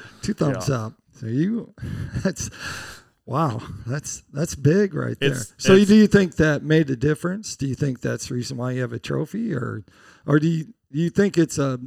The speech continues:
Speaker 1: it's a combination of learning to fish, like your dad
Speaker 2: Mm-hmm.
Speaker 1: teaching you to do certain
Speaker 2: Yeah.
Speaker 1: things and where the fish are, and then you apply the forward facing, or do you think you're one of those guys that's just a tech, they go, these tech guys that just use it to catch fish?
Speaker 2: Well, you know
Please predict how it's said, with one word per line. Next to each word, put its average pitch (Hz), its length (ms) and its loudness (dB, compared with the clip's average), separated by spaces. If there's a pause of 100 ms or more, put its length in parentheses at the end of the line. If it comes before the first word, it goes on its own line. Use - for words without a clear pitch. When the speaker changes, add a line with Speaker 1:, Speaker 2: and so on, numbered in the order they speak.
(240)
Speaker 1:
it's 131 180 -8
a 123 80 -6
combination 143 840 -4
of 113 420 -12 (180)
learning 160 520 4
to 151 80 0
fish, 151 420 -2
like 127 260 0
your - 120 -6
dad 127 420 2
Speaker 2:
Mm-hmm. 113 60 -10 (100)
Speaker 1:
teaching 135 280 -4
you 131 120 -4
to 123 140 -2
do 139 180 4
certain 127 460 -4
Speaker 2:
Yeah. 143 80 -2
Speaker 1:
things 135 420 -6
and 131 100 -10
where 139 140 -6
the 120 80 -10
fish 131 320 -6
are, 127 240 -4 (300)
and 139 180 0
then 202 320 8
you 156 220 4
apply 135 400 -2
the 123 100 -6
forward 135 320 -4
facing, 139 480 -4
or 123 80 -2
do 131 80 2
you 143 160 4
think 147 340 -2
you're 135 200 -2
one 139 180 -2
of 127 80 -4
those 131 240 -4
guys 123 400 -6
that's - 240 -12
just - 320 -12
a 107 60 -20 (120)
tech, - 300 -4
they 127 180 -6
go, 117 200 -10
these 107 320 -12
tech 143 280 -2
guys 107 360 -14
that - 180 -16
just 151 320 -2
use 117 320 -12
it 117 360 -12
to - 80 -20
catch - 340 -16
fish? - 520 -20
Speaker 2:
Well, 113 380 2
you 113 140 -2
know 101 280 -2